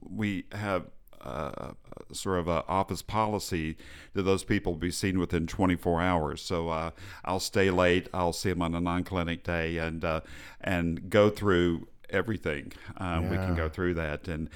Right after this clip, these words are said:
Speaker 1: and that we start with, you know, "What cancer do you have?" Uh, I talk to the oncologist, "What is the proposed treatment?" Uh,
Speaker 2: Right.
Speaker 1: because we'll calculate what the chances of having ovarian or testicular preservation,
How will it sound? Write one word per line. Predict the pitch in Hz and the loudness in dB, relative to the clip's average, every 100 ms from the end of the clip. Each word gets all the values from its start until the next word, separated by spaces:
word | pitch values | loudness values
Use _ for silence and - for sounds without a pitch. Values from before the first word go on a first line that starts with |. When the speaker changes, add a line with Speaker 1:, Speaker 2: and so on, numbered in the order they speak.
| - - - | -14 -12 -4
Speaker 1:
and | 101 | 2
that | 101 - | 2 2
we | 110 104 | -2 -2
start | - 113 127 - | 2 4 6 4
with, | 101 85 85 - | 2 2 2 -6
you | 107 | -4
know, | 98 | 0
"What | 87 107 - | 2 0 0
cancer | 110 139 - | -4 -4 -4
do | 82 | -4
you | 78 | -2
have?" | 85 76 73 78 87 - | -2 -2 -2 -6 -10 -4
Uh, | 98 87 85 - - - - - | 0 2 0 -4 -14 -18 -18 -8
I | - | -4
talk | 98 113 107 | 0 2 2
to | - | 0
the | 98 | -2
oncologist, | 87 90 - 123 117 90 85 80 - - | 0 -2 -2 0 0 2 0 0 -4 -2
"What | 104 | 0
is | 107 101 | 0 -2
the | 90 | -4
proposed | - 95 - 101 90 - | -6 -6 2 2 2 -2
treatment?" | - 117 - 85 71 - - | -2 -2 -2 -4 -6 -8 -8
Uh, | 85 | -2
Speaker 2:
Right. | 92 85 | 0 0
Speaker 1:
because | 90 87 104 98 | -2 0 2 2
we'll | 101 92 | 0 -2
calculate | - 143 143 151 110 85 82 78 - - - - - - | -4 -2 -2 0 0 2 2 0 -4 -10 -18 -16 -14 0
what | 104 101 | 2 4
the | - | 2
chances | 82 - 104 107 - 92 82 - - | 0 0 2 2 0 0 0 -4 -4
of | 101 85 80 85 | 0 2 0 -2
having | 104 95 90 87 - | 0 2 0 -2 -4
ovarian | 95 87 87 85 85 82 | -4 -2 0 0 -2 -2
or | 82 | -4
testicular | 92 82 - 95 - 82 80 76 | -6 -6 -4 -4 -4 -4 -4 -4
preservation, | 92 87 80 80 80 95 - 73 67 | -2 -2 -2 -2 -2 -2 -4 -6 -6